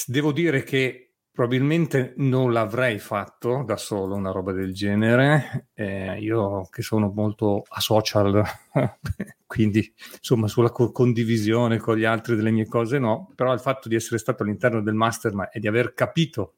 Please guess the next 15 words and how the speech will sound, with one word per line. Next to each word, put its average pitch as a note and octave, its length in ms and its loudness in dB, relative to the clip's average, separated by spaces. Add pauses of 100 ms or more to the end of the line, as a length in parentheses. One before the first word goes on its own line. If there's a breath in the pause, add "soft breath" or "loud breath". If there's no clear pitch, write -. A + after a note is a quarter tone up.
(260)
quanto D3 380 2
è A2+ 40 4
importante G2+ 560 -4
la G2 100 -8
con-, G2+ 220 -12
la - 100 -6
condivisione A#2 920 2 (340 loud breath)
degli A#2 180 2
obiettivi, G#2+ 680 0 (200)
che - 340 -12 (220)
è - 120 -8
fondamentale G#2+ 680 -2
per G#2 120 -4
la G2 100 -4
crescita, - 680 -8